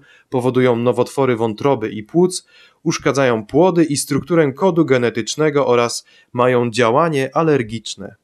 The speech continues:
Ponadto powstająca w wyniku spalania odpadów tak zwana mokra sadza w kominach jest główną przyczyną zapalania się instalacji i pożaru domu.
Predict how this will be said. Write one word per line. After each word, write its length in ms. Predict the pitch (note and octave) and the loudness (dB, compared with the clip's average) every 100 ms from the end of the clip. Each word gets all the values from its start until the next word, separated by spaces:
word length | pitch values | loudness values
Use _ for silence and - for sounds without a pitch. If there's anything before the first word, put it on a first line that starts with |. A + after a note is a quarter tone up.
| _ _ _ _ _ _ _ _ _ _ _ _ _ _ _ _ _ _ _ _ _ | _ _ _ _ _ _ _ _ _ _ _ _ _ _ _ _ _ _ _ _ _
Ponadto 640 | - B2 A2+ G#2 - B2+ C3 - - | 0 0 2 -4 -2 -2 -2 -12 -6
powstająca 680 | C#3 B2 - C3 D3+ D#3+ C#3+ | -4 -4 0 2 2 2 0
w 80 | A#2 | 0
wyniku 340 | C3+ C#3+ C#3+ | 0 0 -2
spalania 480 | - - B2 D3+ C#3+ | -4 -2 0 2 0
odpadów 480 | B2+ - D3+ D3 - | -2 0 0 0 -2
tak 220 | C3+ B2 | -4 -4
zwana 500 | A2+ C3+ C#3 A#2+ - _ | -2 0 0 -2 -4 _
mokra 520 | A#2+ D#3+ E3 C#3+ A#2 | 0 0 0 -2 -2
sadza 460 | - D3 E3 A#2 G#2+ | -2 0 0 -2 -4
w 100 | - | -4
kominach 580 | B2+ B2 C3+ D#3+ E3+ _ - - | -4 -2 -2 -2 -4 _ -20 -12
jest 320 | C3+ C3+ A#2 A2+ | 0 2 2 0
główną 440 | D3 G3 F#3 D3 | 0 2 2 2
przyczyną 480 | - - F#3 F3+ C3 | -2 -2 0 0 2
zapalania 520 | C3+ B2+ C3+ E3+ D#3+ | 0 2 2 2 0
się 240 | - B2+ | -2 -4
instalacji 760 | C3+ A#2+ B2 C3 D#3 - C3+ B2+ | -2 -4 -2 0 -2 -4 -8 -6
i 120 | D3+ | -8
pożaru 560 | - B2+ A2 C3+ C#3 C3 | -4 -4 0 0 2 0
domu. 420 | A2+ G2+ F#2 F#2+ | -2 -4 -6 -14